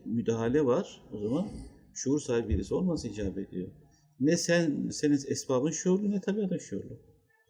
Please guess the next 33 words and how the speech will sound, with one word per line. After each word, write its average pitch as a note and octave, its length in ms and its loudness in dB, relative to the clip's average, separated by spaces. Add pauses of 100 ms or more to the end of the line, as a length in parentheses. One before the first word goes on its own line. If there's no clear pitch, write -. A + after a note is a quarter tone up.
(120)
Ne E3 100 -4
yapıyor? D3 300 0
Onu C#3 140 2
bitiriyor. F3 380 0
Yani A2+ 180 0
çok G#3+ 300 0 (880)
parlak C#3 500 0
bir B2 340 4
yol G2+ 340 4
yani E2+ 180 -2
Risale-i F2 480 -2
Nur. - 80 -10
Çok - 240 -8
net B2 280 -2
bir A#2+ 60 -4
yolda G2 240 2
gidiyor. F2 360 -6 (560)
Ama F#3 140 4
bilim G#3 180 4
adamı E3 280 2
ne F#3 160 2
diyor? - 240 -2
İtiyor, E3+ 440 -2
kalkıyor, B2 420 -4
çekiyor - 500 -4
falan D#3 340 -2
filan. D3+ 300 -2
Yani A#2 180 -2
kardeşim, D#3+ 460 -4 (720)
böyle C#3+ 200 4
mükemmel C#3 560 2
bir C3+ 60 2
eser, A#2+ 560 -2